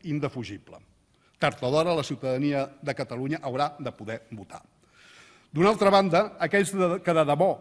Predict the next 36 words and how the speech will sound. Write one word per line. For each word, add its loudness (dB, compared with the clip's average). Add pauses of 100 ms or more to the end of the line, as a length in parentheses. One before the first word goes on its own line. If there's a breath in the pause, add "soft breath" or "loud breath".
(120)
desitgen 0
la 0
independència 0
de -4
Catalunya 0
haurien 2
de 2
ser 2
els -4
primers 0 (420 loud breath)
interessats -2 (260 loud breath)
a -2
buscar 0
una 2
aliança 2
amb 0
altres 0
forces -2 (260 loud breath)
per 2
generar 4
un 2
escenari 0
favorable 2
de 0
decisió -2
democràtica, -10 (260 loud breath)
perquè -2
només 2
així, -4 (480)
només 0
en 0
un 0
escenari -2
de -4
decisió -6
democràtica -4